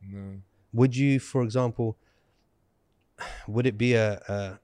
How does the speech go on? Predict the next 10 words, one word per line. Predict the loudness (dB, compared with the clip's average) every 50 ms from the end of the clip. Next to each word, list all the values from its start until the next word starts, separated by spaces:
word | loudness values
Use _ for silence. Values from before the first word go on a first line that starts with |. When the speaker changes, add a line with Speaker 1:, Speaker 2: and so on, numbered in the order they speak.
| _
Speaker 2:
a, | -12
a | -10 -10
huge | -12 -8 -4 0 0 0 0 0 -4 -10 -18 _ _ _ _
bummer, | _ 2 2 2 0 -2 -6 -8 -12 _ _ _ _ _ _ _ _ _ _ _ _ _ _ _ _ _ _ _ _ -6
um, | -4 -4 -2 -4 -6 -8 -10 -14 _ _ _ _
for | _ -8 -4
better | -4 -4 -6
choice | -6 -6 -8 -6 -6
of | -6 -6
words, | -4 -4 -4 -4 -8 -10 -18 -20